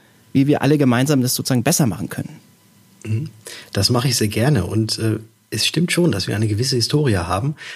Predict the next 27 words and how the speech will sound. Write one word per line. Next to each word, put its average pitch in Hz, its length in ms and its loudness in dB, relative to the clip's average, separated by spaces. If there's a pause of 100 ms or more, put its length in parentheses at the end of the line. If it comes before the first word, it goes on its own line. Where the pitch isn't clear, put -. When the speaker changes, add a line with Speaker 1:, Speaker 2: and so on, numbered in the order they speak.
(120)
Speaker 2:
weil 110 140 0
jetzt 113 260 -2
heute, 131 420 2 (120)
wo 120 100 0
dieser 175 240 2
Podcast - 640 -4
rauskommt, 123 560 -2 (420)
sind 135 280 -2
wir 127 80 0
genau 120 320 2
drei 101 240 0
Jahre 123 320 2
und 101 100 -2
einen 107 260 -2
Tag 101 380 -4
alt. 87 300 -8 (260)
Speaker 1:
Oh, 170 140 2
Gratulation. 127 720 2 (200)
Speaker 2:
Ja, 107 260 -2 (120)
danke. 131 420 0
Wir 104 100 0
haben 117 160 0
nämlich 113 240 -2
am, 113 180 -2
am 107 140 -4
dritten 135 380 -2 (140)
Dezember 127 640 0